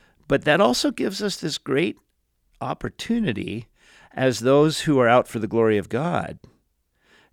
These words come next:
to act differently, to act what I would say actually Christianly.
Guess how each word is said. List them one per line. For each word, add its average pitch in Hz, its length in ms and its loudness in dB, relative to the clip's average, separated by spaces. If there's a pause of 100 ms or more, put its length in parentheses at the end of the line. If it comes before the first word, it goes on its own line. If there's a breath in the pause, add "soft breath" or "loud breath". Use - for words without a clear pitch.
to 139 180 2
act 143 260 4
differently, 117 720 -6 (540)
to - 140 0
act - 300 -2 (360)
what 120 180 2
I 127 80 6
would 139 160 -2
say 107 180 2
actually 110 360 0
Christianly. - 840 -6